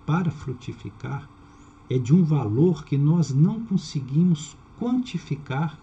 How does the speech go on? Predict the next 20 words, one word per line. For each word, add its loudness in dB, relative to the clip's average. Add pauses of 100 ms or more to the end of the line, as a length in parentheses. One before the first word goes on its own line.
(240)
ou 2 (120)
qualificar, -8 (1120)
né? -6 (120)
Nós 0
realmente 2
somos 2
cegos -2 (920)
para 0
perceber -4 (140)
a -2
grandiosidade 2
daquilo -2 (320)
que 0
recebemos 2 (100)
por -2
ser 0
o 2
ser -4
que -10
somos, -8